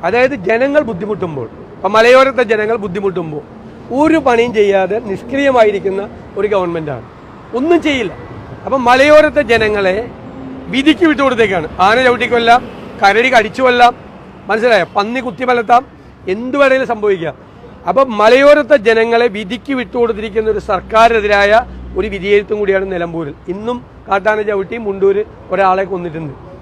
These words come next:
നിലമ്പൂരിലെ, ഏ, ഫോറസ്റ്റാണ്. എല്ലാ ഭാഗത്തും ജനങ്ങൾ ഭീതിയിൽ ജീവിക്കുന്ന ഒരു നിയോജകമണ്ഡലത്തിലാണ് ഇന്ന് തെരഞ്ഞെടുപ്പ് നടക്കുന്നത്.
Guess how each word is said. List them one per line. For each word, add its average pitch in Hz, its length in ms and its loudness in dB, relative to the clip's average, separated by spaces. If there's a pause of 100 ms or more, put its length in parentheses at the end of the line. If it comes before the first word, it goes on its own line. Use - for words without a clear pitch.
(180)
നിലമ്പൂരിലെ, 233 520 2 (480)
ഏ, - 20 6 (460)
ഫോറസ്റ്റാണ്. 226 480 0 (500)
എല്ലാ 233 220 0 (140)
ഭാഗത്തും 226 420 2
ജനങ്ങൾ 214 260 -2 (100)
ഭീതിയിൽ 254 420 -4 (200)
ജീവിക്കുന്ന 214 420 -4 (400)
ഒരു 196 160 -4
നിയോജകമണ്ഡലത്തിലാണ് 208 840 0
ഇന്ന് 196 200 -2
തെരഞ്ഞെടുപ്പ് 196 420 0
നടക്കുന്നത്. 208 400 0